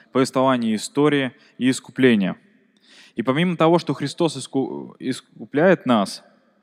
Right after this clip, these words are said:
помимо того спасения, которое Он даёт нам, мы получаем ещё и успокоение от Христа, успокоение наших сердец, которое позволяет нам развеять сомнения в нашей жизни.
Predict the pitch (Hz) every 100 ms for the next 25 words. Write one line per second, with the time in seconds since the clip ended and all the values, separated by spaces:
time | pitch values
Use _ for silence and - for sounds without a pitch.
0 | _ - 117 139 147 127 117 98 - -
1 | 135 135 - 131 151 131 117 123 123 117
2 | 113 120 165 165 113 95 - _ _ -
3 | _ - 143 143 135 - 151 143 131 -
4 | 143 135 123 - 127 135 135 120 104 98
5 | - 110 - 101 90 - _ _ _ _
6 | _ _ - - - 127 139 139 127 123
7 | - 123 113 113 98 - _ _ _ _
8 | - 117 143 127 123 120 127 147 151 131
9 | 127 101 - _ 113 117 120 135 - 123
10 | 120 113 101 90 - _ 101 107 110 107
11 | 107 92